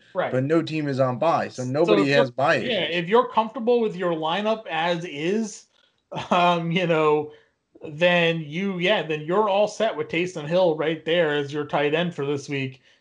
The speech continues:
Speaker 1: Uh, they're not making you ever move him. It's just totally,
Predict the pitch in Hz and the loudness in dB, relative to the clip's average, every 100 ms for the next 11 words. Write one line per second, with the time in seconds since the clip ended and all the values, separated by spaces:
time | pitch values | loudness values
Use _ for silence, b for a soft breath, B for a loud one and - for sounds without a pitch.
0 | b 160 147 135 147 170 180 160 165 180 | b 2 4 4 4 4 4 2 0 -2
1 | 175 160 147 160 165 165 151 165 170 135 | -4 -4 -4 0 0 2 2 0 0 -6
2 | 104 117 131 - 143 139 - 156 165 165 | -8 -10 -10 -6 -6 -6 -2 0 0 0
3 | 165 165 | 0 -2